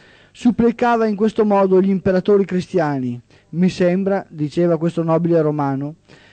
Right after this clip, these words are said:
"che Roma sia davanti a voi e vi parli così. Eccellentissimi principi, padri della patria, abbiate rispetto per l'età che la santa religione mi ha permesso di raggiungere.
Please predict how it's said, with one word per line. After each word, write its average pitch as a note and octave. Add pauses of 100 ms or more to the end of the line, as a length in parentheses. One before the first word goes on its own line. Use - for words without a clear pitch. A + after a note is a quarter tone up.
(180)
"che F#3+
Roma G3
sia G#3+
davanti F#3
a F#3
voi F3+
e E3+
vi E3
parli E3+
così. C3+ (280)
Eccellentissimi G#3
principi, C#3+
padri F3+
della E3+
patria, B2+ (320)
abbiate G3+
rispetto F3
per E3
l'età D#3+
che E3+
la D#3+
santa F3+
religione E3+
mi E3
ha D#3
permesso D3
di C#3+
raggiungere. B2+